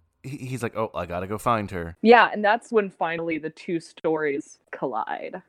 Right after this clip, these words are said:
Speaker 1: Yeah, and there's a moment between Candy and Jim where basically Candy's like, "Look, I do this all the time. This isn't that
Speaker 2: Yeah.
Speaker 1: serious. You're good.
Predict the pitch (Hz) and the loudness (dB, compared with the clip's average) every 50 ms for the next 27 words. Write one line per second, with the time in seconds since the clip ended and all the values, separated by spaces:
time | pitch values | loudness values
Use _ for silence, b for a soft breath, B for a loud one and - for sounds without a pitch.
0 | _ _ _ - 165 214 190 175 165 151 - 151 160 151 139 127 - - _ _ | _ _ _ 0 4 6 8 8 6 6 4 2 0 0 0 -2 -8 -14 _ _
1 | _ _ - 143 170 165 165 165 160 156 165 175 185 190 220 208 175 - - - | _ _ -6 -6 -4 -2 -2 -2 0 0 0 -2 -2 -2 -4 -6 -6 -10 -14 -14
2 | - 131 117 - - 117 107 104 - - 117 107 104 101 98 101 101 82 67 87 | -14 -14 -10 -10 -8 -8 -8 -8 -10 -8 -6 -6 -6 -6 -8 -8 -10 -10 -10 -10
3 | 85 80 80 - 90 82 80 80 71 67 67 - 104 95 92 - 92 - - 87 | -12 -12 -12 -10 -10 -10 -10 -10 -10 -12 -12 -10 -10 -10 -10 -10 -14 -16 -14 -12
4 | 87 85 85 - _ _ _ _ _ _ _ - - 127 127 120 117 117 110 101 | -12 -12 -12 -16 _ _ _ _ _ _ _ -4 -2 0 0 0 0 -2 -4 -4
5 | 95 110 101 95 92 90 - - 175 180 - - _ - 104 107 110 117 127 120 | -4 -2 -2 -2 -2 -4 -4 -4 -2 -2 -2 -6 _ -6 -4 -4 -2 -4 -4 -4
6 | 131 120 143 143 139 143 - 165 180 190 156 101 78 62 60 85 87 104 - _ | -2 -2 0 -2 -2 -2 -4 -4 -4 -4 -4 -6 -8 -10 -12 -14 -14 -16 -20 _
7 | _ - - 139 156 190 170 156 143 110 123 110 - - - 302 311 247 214 143 | _ -16 -14 -12 -10 -8 -8 -8 -6 -2 -2 -2 -2 6 10 10 10 10 8 4
8 | 151 - - 127 147 175 135 113 135 170 214 170 113 92 - - | 0 -6 -6 -2 -2 -2 -2 2 4 4 6 6 4 2 0 -4